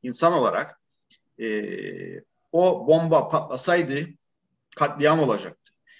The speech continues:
En az, e, yüzlerce insan ölecekti. Buna giriştiler. Kimdi bunu yapanlar? Şimdi ben tabii şunu soruyorum. Bugün de yayınımda kendim de sordum.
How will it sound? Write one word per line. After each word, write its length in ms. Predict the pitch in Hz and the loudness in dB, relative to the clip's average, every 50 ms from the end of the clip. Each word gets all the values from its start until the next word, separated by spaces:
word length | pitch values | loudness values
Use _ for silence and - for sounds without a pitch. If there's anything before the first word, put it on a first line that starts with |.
| _ _ _ _ | _ _ _ _
En 120 | 165 170 | 2 4
az, 500 | 165 170 170 175 170 - - - - _ _ - | 6 6 4 4 0 -4 -8 -8 -12 _ _ -12
e, 80 | 110 113 113 110 107 104 101 101 107 110 | -8 -6 -4 -4 -4 -4 -4 -6 -8 -8
yüzlerce 540 | 131 143 147 127 151 180 185 165 156 180 165 | -6 -6 -4 2 4 4 4 4 2 0 -2
insan 480 | 151 143 135 - 160 165 170 165 - | -2 -4 -2 -2 0 0 0 -2 -6
ölecekti. 520 | 131 117 113 101 - 92 87 - _ _ _ _ _ _ _ _ _ _ - _ _ - | -6 -6 -6 -8 -8 -12 -16 -18 _ _ _ _ _ _ _ _ _ _ -20 _ _ -4
Buna 240 | 139 165 180 214 | 0 4 4 4
giriştiler. 800 | 233 202 220 226 202 185 - - - - - - 69 - - - _ _ _ _ _ _ _ _ _ _ | 4 6 4 2 2 0 -2 -4 -6 -8 -12 -14 -14 -14 -16 -20 _ _ _ _ _ _ _ _ _ _
Kimdi 380 | - - 240 247 262 254 254 208 | -6 -4 -2 -2 0 -2 2 2
bunu 160 | 214 190 180 | 2 2 2
yapanlar? 560 | 156 127 113 - 113 - - - - - _ _ _ _ _ _ _ | 2 0 0 -4 -10 -12 -12 -16 -18 -20 _ _ _ _ _ _ _
Şimdi 480 | - - 233 226 233 214 254 247 226 - - | -8 -4 -4 -2 -2 -2 -4 -4 -6 -2 0
ben 220 | 202 214 214 208 | 2 2 2 2
tabii 240 | - 220 208 226 220 | 2 2 2 2 0
şunu 260 | - - 233 226 226 | -2 -2 -2 -2 -2
soruyorum. 680 | 220 - 247 226 226 240 233 208 160 139 - - - _ - | 0 4 6 6 6 6 4 4 4 2 -2 -6 -14 _ -10
Bugün 300 | 170 165 180 175 170 156 | -6 -6 -4 -4 0 2
de 220 | 147 131 - 113 | 2 2 2 -2
yayınımda 600 | 120 135 139 131 139 139 139 131 131 131 147 156 | -2 0 0 2 2 0 -2 -4 -4 -2 -2 -2
kendim 400 | 156 - 156 156 156 175 185 185 | 0 -2 -4 -2 -2 -2 -2 -2
de 80 | 170 160 | -2 -2
sordum. 520 | 151 - 135 120 110 104 117 143 180 208 | -2 -2 -4 -6 -6 -4 -6 -8 -10 -10